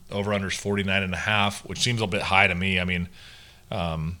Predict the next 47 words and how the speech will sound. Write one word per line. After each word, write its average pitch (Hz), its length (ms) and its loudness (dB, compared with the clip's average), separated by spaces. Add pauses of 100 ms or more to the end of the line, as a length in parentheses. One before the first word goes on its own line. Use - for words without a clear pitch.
(160)
this - 160 4
could 131 240 2
be 135 100 4
high 127 120 8
scoring, 131 320 2
but 104 120 0
Baltimore's 143 460 4
really, 110 480 2 (320)
they 143 140 8
haven't 226 200 6
been 110 120 2
scoring 127 280 2
a 107 40 2
lot 98 120 4
of 87 80 -4
points. 104 300 0
I - 20 -4
mean, 110 80 -2
that's 135 200 4
the 127 60 2
one 113 180 0
thing, 113 340 0 (600)
um, 98 260 4
when 101 100 2
I 95 100 4
talked 104 300 2
to 98 60 -4
James 95 340 2
earlier 98 200 0
this 92 120 0
week 101 200 -2
on 92 60 -4
the 92 60 -4
podcast, 92 680 -2 (920)
um, - 400 -4 (340)
you 110 100 -6
know, 104 120 2
for 101 160 -2
how 110 240 10
much, 101 340 0
Ba-, 107 180 0
you - 100 -6
know, 101 100 0
people 113 260 0
are 92 180 0
kind 95 200 -2
of 87 300 -4